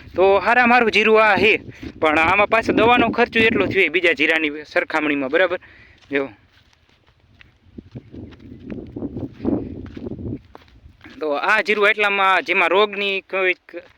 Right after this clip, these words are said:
પ્રમાણમાં આ તકલીફ જ નથી કે રોગ આવી જ નહીં ગયો, ઈ આ જીરું હતું. એનું મેઇન કારણ છે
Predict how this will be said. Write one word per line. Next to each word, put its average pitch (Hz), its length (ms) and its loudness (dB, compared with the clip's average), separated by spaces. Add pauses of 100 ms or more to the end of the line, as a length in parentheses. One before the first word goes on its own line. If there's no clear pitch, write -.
(460)
પ્રમાણમાં 180 880 0 (600)
આ 190 120 0
તકલીફ 226 440 0
જ 175 160 -2
નથી 180 240 -2
કે 170 280 0 (500)
રોગ 190 220 2
આવી 240 200 2
જ 220 40 -4
નહીં 214 280 0
ગયો, 175 140 0
ઈ 196 180 2
આ 185 100 2
જીરું 185 280 0
હતું. 185 180 -4
એનું 180 240 -4
મેઇન 208 140 -2
કારણ 202 320 -2
છે 220 180 -6